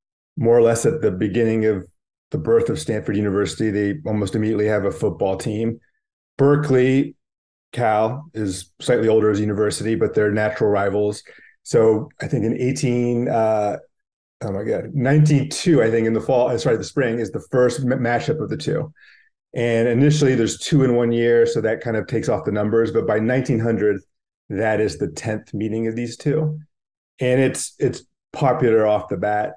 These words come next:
Um, Herbert Hoover, who's later president, is, like, the team manager. And one of those early years talks about, like, counting mountains of money from either the first or the second game. You know, it's instantly the biggest event,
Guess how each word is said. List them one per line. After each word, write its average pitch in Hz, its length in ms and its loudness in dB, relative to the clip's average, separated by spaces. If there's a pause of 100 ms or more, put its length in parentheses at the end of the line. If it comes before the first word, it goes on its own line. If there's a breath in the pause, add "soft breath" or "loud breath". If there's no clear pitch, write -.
(120)
Um, 104 640 -6 (760)
Herbert 113 400 0
Hoover, 110 420 2
who's 92 120 -4
later 104 260 -2
president, 101 520 -2
is, 95 140 -6
like, - 100 -4
the - 100 -6
team 104 360 -4
manager. 101 540 -2
And 104 80 -2
one 104 60 -4
of 104 60 -2
those 98 160 -2
early 101 280 -2
years 101 280 0
talks 101 300 -2
about, 101 160 -2
like, 101 160 -4
counting 104 480 -4
mountains 101 320 -4
of 98 80 -2
money 101 480 -2 (340 loud breath)
from 101 160 -2
either 98 220 2
the 90 100 -2
first 101 440 -2
or 101 80 0
the 95 80 -2
second 98 400 -4
game. 98 400 -2 (440 loud breath)
You 113 80 0
know, 107 80 2
it's 120 160 4 (140)
instantly 147 440 6
the 117 120 4
biggest - 920 0 (220)
event, 107 520 2